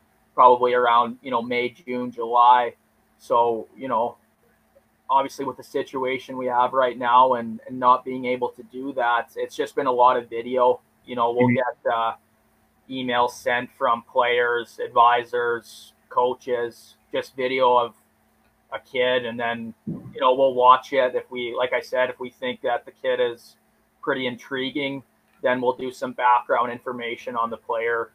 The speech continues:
Speaker 1: Like, we'll,
Speaker 2: Mm-hmm.
Speaker 1: we'll either contact the coach or we'll contact coaches in that league, see what they think of the player, or, you know, maybe we know,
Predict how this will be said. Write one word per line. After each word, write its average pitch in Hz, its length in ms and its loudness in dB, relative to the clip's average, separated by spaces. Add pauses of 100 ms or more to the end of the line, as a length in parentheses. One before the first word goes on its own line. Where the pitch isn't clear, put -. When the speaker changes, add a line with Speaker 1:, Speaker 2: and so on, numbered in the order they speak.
(100)
Speaker 1:
Like, 113 160 -12
we'll, 113 140 -6 (100)
Speaker 2:
Mm-hmm. 113 260 -2 (240)
Speaker 1:
we'll 123 160 -4 (140)
either 131 200 -4
contact 123 600 2
the 127 80 -8
coach 127 580 -2
or 120 320 -6 (300)
we'll 127 140 -2
contact 127 540 2
coaches 127 520 -2
in 123 160 -10
that 120 320 -2
league, 127 480 -8 (640)
see 135 240 -10
what 127 160 2
they 131 260 0
think 127 200 -4
of 120 100 -8
the 123 80 -4
player, 127 580 2
or, 117 340 0 (160)
you 131 80 -14
know, 120 100 -2
maybe 123 240 -4
we 120 180 -8
know, 123 600 2